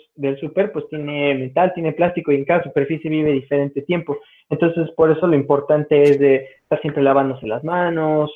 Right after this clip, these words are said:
De hecho, bueno, em, hay un, se, se hizo un estudio en el cual se ve cuánto dura el coronavirus dependiendo de la superficie en la que esté. Entonces, puede llegar a vivir hasta dos días ahí en plástico o en metales. Entonces,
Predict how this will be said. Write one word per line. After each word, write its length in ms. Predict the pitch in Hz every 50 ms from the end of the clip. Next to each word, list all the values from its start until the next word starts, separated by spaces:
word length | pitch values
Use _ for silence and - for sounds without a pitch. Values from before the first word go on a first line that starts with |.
| _ _ _ _ _ _ _
De 100 | - 175
hecho, 720 | 180 180 - 214 202 196 190 180 180 170 165 156 151 - -
bueno, 360 | 170 165 165 156 156 160 160 - - _ _ _
em, 640 | 156 156 156 151 151 147 147 143 143 143 135 127 127 - _ _ _ _
hay 220 | 156 156 160 165 165
un, 300 | 170 170 165 160 160 160 - 151 151 -
se, 220 | - 170 165 165 - -
se 60 | 160 175
hizo 140 | - -
un 80 | 208 190
estudio 440 | - - - 185 170 185 190 202 190
en 100 | 160 147
el 180 | 143 139 -
cual 220 | - 156 156 151 151
se 100 | - 156
ve 220 | 147 156 160 160 - - - _ _
cuánto 260 | 180 190 190 - 202
dura 160 | 196 196 196
el 80 | 190 190
coronavirus 560 | 170 165 160 151 151 151 165 170 180 208 220 - - _
dependiendo 540 | 147 147 147 - 151 160 170 175 185 185
de 40 | 180
la 140 | 156 147 143
superficie 760 | - 139 123 - 139 143 143 170 170 165 - 170 160 151 143
en 100 | 139 139
la 160 | 135 135 -
que 100 | - 143
esté. 320 | 139 - - 180 180 180 - _ _ _ _ _ _
Entonces, 600 | 147 135 139 - 151 151 147 147 165 160 139 - -
puede 160 | - 175 190 170
llegar 260 | 165 160 165 165 170
a 60 | 170
vivir 260 | 160 156 156 160 165
hasta 300 | 165 160 - - 147 143
dos 300 | 139 165 180 185 180 165
días 280 | 185 180 180 180 180 - 170
ahí 320 | 143 139 143 151 156 156
en 160 | 147 139 139 -
plástico 560 | 147 160 175 170 - - 160 - - 160 143
o 160 | 139 139 135
en 80 | 131 135
metales. 460 | 135 131 _ 170 170 156 143 143 -
Entonces, 480 | - 143 143 _ 147 147 143 - 143